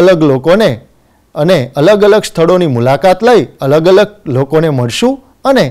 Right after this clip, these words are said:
એક પ્રશ્નાવલી તૈયાર કરી અને માહિતી મેળવવાનો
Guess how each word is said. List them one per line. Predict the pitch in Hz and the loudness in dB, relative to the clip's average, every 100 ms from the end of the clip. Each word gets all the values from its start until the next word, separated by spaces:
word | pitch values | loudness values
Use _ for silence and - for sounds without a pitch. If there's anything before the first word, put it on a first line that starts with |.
| - _ 160 | -8 _ -4
એક | 151 - | -4 -4
પ્રશ્નાવલી | 120 - 165 185 202 208 | -10 -8 -2 0 0 0
તૈયાર | 208 220 220 | 2 2 2
કરી | 269 247 127 - _ | 2 0 -2 -12 _
અને | 135 139 196 - - | -6 -2 -2 -4 -8
માહિતી | 117 127 170 240 | -4 -4 -2 -2
મેળવવાનો | 190 127 123 123 | -2 0 -2 0